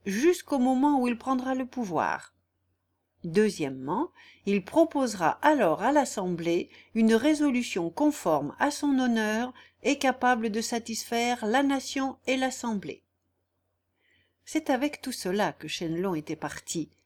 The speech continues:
et c'est cette décision si honorable et si satisfaisante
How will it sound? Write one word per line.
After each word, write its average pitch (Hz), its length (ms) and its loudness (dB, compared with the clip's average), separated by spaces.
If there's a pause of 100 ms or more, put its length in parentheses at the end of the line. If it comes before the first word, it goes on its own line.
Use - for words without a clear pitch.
(420)
et 180 80 2
c'est 214 220 0
cette 208 300 -4
décision 180 760 -2
si 180 320 -4
honorable 247 760 2 (320)
et 170 80 0
si - 220 -2
satisfaisante 151 1080 -4